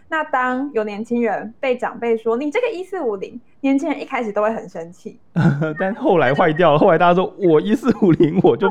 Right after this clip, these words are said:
Speaker 2: 放”。
Speaker 1: 对，但是后来大家发现生气不能解决问题，而且会让长辈更得意，或者是让对方的人更得意，不一定是长辈啦，对方的人。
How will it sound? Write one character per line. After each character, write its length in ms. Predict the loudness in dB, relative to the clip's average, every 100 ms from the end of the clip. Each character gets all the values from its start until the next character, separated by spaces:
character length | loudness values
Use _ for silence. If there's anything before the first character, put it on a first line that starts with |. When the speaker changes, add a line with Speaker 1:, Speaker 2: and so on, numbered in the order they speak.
| 0
Speaker 2:
放”。 160 | 0
Speaker 1:
对， 100 | 0 -2
但 120 | -10
是 60 | -10 -20 -4
后 160 | -2
来 180 | 0 -2
大 200 | -4 -4
家 180 | -4 -6
发 220 | -4 -6
现 160 | -4 -6
生 240 | -6 -8
气 160 | -8 -12
不 160 | -10
能 180 | -10 -10
解 160 | -14 -14
决 120 | -12
问 320 | -8 -8 -8
题， 120 | -16 -10
而 120 | -4
且 100 | -2
会 120 | -2
让 200 | -2 -2
长 180 | -4 -4
辈 180 | -4 -4
更 240 | -6 -10
得 200 | -14 -12
意， 160 | -12 -8
或 160 | -4
者 140 | -2 -4
是 140 | -6
让 300 | -6 -4 -6
对 240 | -6 -2 -2
方 140 | -2
的 80 | -4
人 200 | -8 -8
更 240 | -8 -8
得 140 | -8 -10
意， 40 |
不 140 | -6 -4
一 20 |
定 140 | -2
是 80 | -2
长 220 | -4 -6
辈 180 | -6 -6
啦， 200 | -6 -10 -4
对 120 | -2
方 180 | -2 -8
的 120 | -12
人。 160 | -12